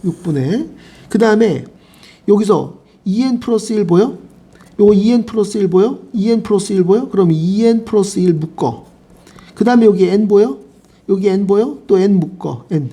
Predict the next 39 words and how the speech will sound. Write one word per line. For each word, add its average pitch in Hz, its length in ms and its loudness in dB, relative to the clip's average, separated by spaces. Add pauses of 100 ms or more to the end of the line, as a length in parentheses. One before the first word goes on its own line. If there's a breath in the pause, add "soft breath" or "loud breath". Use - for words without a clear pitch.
N 170 180 2
묶었어. 139 560 -8
그러면은 185 500 0 (340 loud breath)
요거랑 185 340 4
요거 165 200 -2
없어지고 156 440 -6
요거랑 156 300 -4
요거 156 180 -6
없어졌잖아? 151 720 -4 (400 loud breath)
그럼 208 220 4
여기도 151 320 2
요거 165 260 2
이가 180 380 -4
들어가니까 151 500 -6
이거는 185 640 -4
팔 220 200 -4
N 135 280 0 (400 soft breath)
플러스 247 680 -2
팔 226 180 -2
N 226 180 0
플러스 202 400 -4 (760 loud breath)
이 156 280 4
쓰고 247 300 0
쓰고 185 400 0
그 180 60 -10
다음에 160 220 -4
요거, 170 200 4
요거, 135 220 -4
요거 151 160 -6
마이너스가 156 480 -6
마이너스 196 600 -2
N 208 180 2
마이너스 160 480 -4
일 151 100 -2
쓰잖아. 139 480 -8 (460 loud breath)
여기까지가 185 600 0
다 120 140 -16
된 113 200 -18
거야. 113 160 -20